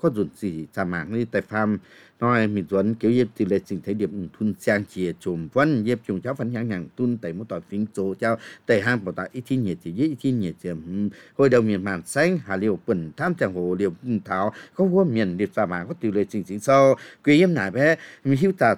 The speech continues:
xuân, hai yếm văn chấn, quyền văn yên, yên bình, phai bé, yếm tẩy hàng, mù càng trải quyền,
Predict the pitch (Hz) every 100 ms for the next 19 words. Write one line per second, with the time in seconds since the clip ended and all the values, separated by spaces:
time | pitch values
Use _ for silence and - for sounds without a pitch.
0 | - 185 151 180 170 147 143 - 131 160
1 | 104 101 90 87 127 139 151 143 135 135
2 | 113 - - - 147 139 104 131 107 87
3 | 123 117 131 147 123 117 131 113 - 104
4 | 90 110 107 101 92 95 98 90 90 82
5 | 110 87